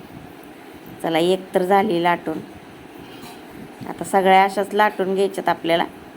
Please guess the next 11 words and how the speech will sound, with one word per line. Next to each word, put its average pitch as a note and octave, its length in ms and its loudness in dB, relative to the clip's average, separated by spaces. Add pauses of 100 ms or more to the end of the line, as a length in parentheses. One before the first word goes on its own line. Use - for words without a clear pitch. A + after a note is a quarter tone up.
(640)
आणि F#3 100 -2
नंतर G3 320 0
भाजून F#3 400 0
घ्यायच्यात. E3 360 -4 (2500)
हे E3+ 80 -4
बघा, E3 200 2
लाटून F3 420 0
झाल्यात F3 340 0
माझ्या D#3+ 320 -2 (1000)
सगळ्या D#3+ 300 2
रोट्या. D#3+ 320 -2